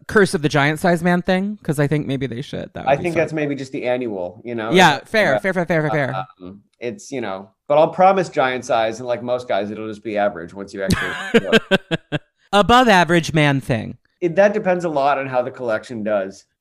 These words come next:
Speaker 2: But if we come back, I'd love to examine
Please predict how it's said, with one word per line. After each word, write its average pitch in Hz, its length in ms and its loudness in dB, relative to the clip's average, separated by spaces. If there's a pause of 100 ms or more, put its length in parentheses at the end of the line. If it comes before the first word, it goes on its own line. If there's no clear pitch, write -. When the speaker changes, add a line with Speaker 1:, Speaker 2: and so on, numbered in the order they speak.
(140)
Speaker 2:
But 147 340 6
if 160 140 -8
we 165 80 -4
come 180 200 -6
back, 214 280 2
I'd 151 140 0
love 156 200 0
to 160 120 -6
examine 120 720 -6